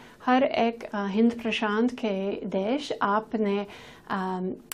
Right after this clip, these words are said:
आ, सरहदी, आ, समुद्र, आ, समुद्र, आ, आ, आ, आ, सुरक्षित, आ, रख सके।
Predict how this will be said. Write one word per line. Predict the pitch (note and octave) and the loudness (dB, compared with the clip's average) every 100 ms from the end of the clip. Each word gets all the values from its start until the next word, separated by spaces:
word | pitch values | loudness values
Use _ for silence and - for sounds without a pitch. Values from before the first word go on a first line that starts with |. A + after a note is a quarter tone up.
| G#3 | -8
आ, | G3 F#3+ - - - | -6 -6 -6 -6 -4
सरहदी, | A3+ G#3+ A3+ G#3 A3+ A#3+ B3+ B3+ - | 2 4 4 2 2 2 2 0 -2
आ, | G3 G#3 | -4 -4
समुद्र, | - G#3 G3 G#3 A3+ C#4 F4 - - - - | -2 0 2 4 4 6 4 0 -20 -18 -4
आ, | G#3 - | -2 -2
समुद्र, | - G3+ A3 A3+ C#4+ D4 - - - | 0 2 2 6 4 4 -6 -20 -10
आ, | - | -4
आ, | F#3+ F#3 F#3 F#3 - | -2 -2 -2 -4 -4
आ, | G3 F#3+ G3 - - - | -6 -6 -8 -10 -8 -4
आ, | G3+ F#3+ - - G3+ F#3 F#3+ | -4 -4 -8 -6 -6 -6 -8
सुरक्षित, | - A3 A#3+ - A3+ | -4 -2 -2 -2 -4
आ, | - G#3 F#3+ | -4 -4 -4
रख | - - - | -4 -6 -6
सके। | - - G#3+ | -10 -8 -8